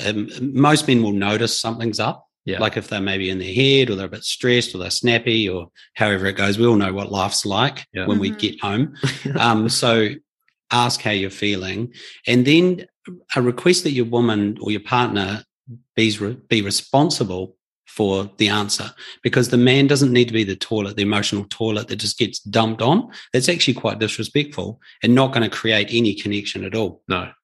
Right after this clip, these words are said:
Speaker 1: So, like, "Hey, okay, I can see that you're feeling a bit stressed, you're a bit,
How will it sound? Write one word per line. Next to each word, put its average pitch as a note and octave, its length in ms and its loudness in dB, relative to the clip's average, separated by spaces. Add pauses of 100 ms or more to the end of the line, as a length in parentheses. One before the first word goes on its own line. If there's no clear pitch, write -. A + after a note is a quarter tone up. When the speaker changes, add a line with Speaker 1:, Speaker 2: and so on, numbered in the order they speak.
(200)
Speaker 1:
So, A2+ 380 2 (320)
like, A#2 140 -2
"Hey, A#2 280 2 (220)
okay, B2 400 2
I A#2+ 80 -6
can A2 180 -4
see C3 300 2
that A2+ 100 2
you're G#2+ 300 -6
feeling G#2 540 0 (400)
a G#2 60 -2
bit G2 160 -6
stressed, F3+ 600 2
you're A#2 100 2
a - 40 -10
bit, A2 220 -4